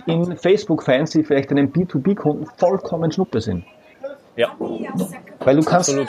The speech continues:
Speaker 1: du kannst so vieles machen, du kannst alles machen, du kannst wahrscheinlich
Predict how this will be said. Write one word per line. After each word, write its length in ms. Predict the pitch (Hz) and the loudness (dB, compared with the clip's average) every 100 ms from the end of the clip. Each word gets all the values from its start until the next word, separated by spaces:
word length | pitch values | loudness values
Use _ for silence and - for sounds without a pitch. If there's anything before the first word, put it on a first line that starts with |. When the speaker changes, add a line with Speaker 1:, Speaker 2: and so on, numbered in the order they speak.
| - | -6
Speaker 1:
du 60 | |
kannst 320 | 151 170 175 - | -2 -2 -2 -2
so 160 | 220 | 0
vieles 340 | 226 220 214 151 | 2 2 2 4
machen, 360 | 143 147 165 | 2 2 0
du 80 | 156 | 0
kannst 260 | 156 165 - | 0 0 2
alles 240 | 165 175 | 2 2
machen, 320 | 139 139 170 | 2 0 0
du 80 | 147 | -2
kannst 240 | 151 156 | 0 -2
wahrscheinlich 480 | - 151 156 160 - | 0 0 2 0 -2